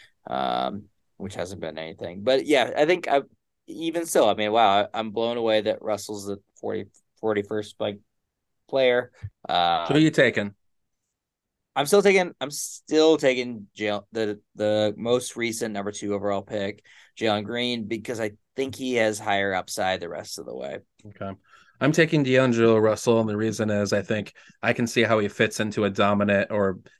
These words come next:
Speaker 2: you know, highly successful fantasy team a little bit more this year. Um, as to where Jalen Green, I feel like, you know, he, he just, where he hurts you, he hurts you a little too much. Uh, he's taking more off the table, I feel like,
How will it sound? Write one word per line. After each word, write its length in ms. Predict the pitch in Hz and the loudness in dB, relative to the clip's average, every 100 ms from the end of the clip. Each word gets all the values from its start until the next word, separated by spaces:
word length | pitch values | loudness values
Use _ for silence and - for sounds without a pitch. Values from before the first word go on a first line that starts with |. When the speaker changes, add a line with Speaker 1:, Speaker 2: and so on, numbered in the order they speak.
| _ _ - | _ _ -8
Speaker 2:
you 160 | 113 | -4
know, 420 | 98 92 92 73 - | -2 -2 -4 -10 -6
highly 360 | - 107 101 | 0 2 0
successful 520 | - 104 - 101 - | -2 -2 0 0 -2
fantasy 380 | 104 101 98 - | -2 -2 -2 -4
team 220 | 104 107 | -4 -2
a 40 | 98 | 0
little 160 | 101 | -2
bit 140 | 98 98 | -2 -2
more 220 | 101 107 | 0 -2
this 200 | 107 - | -2 -2
year. 280 | 120 117 120 - - _ _ - | 2 2 2 -4 -20 _ _ -2
Um, 560 | 101 95 90 87 95 _ _ _ _ _ _ _ _ | 0 0 -2 -6 -10 _ _ _ _ _ _ _ _
as 140 | 113 110 | -4 0
to 80 | 117 | 2
where 100 | 110 | 4
Jalen 300 | 113 107 101 | 4 4 4
Green, 180 | 107 | 4
I 80 | 101 | 4
feel 160 | 98 107 | 2 2
like, 200 | 98 95 - _ | 2 0 -8 _
you 160 | 107 | -10
know, 160 | 95 92 | -8 -6
he, 220 | 101 101 - 104 - _ _ _ | -6 -6 -8 -12 -16 _ _ _
he 100 | - | -4
just, 300 | 135 135 - - _ | -2 -2 -6 -14 _
where 180 | 127 151 | 4 6
he 100 | 160 | 4
hurts 300 | 123 165 127 | 4 2 2
you, 60 | |
he 40 | 110 | 2
hurts 240 | 117 127 | 0 2
you 80 | 120 | 4
a 20 | |
little 140 | 117 113 | 4 2
too 160 | 117 | 0
much. 460 | 110 107 101 - - _ _ _ | 2 2 0 -6 -14 _ _ _
Uh, 300 | - 104 98 | -4 0 0
he's 180 | 98 123 | -2 -2
taking 300 | - 160 151 | 2 2 2
more 200 | 131 123 | 4 6
off 160 | 120 110 | 6 2
the 80 | 107 | -2
table, 340 | 117 110 120 | 0 2 2
I 60 | 117 | 2
feel 180 | 131 127 | 2 2
like, 220 | 120 | 2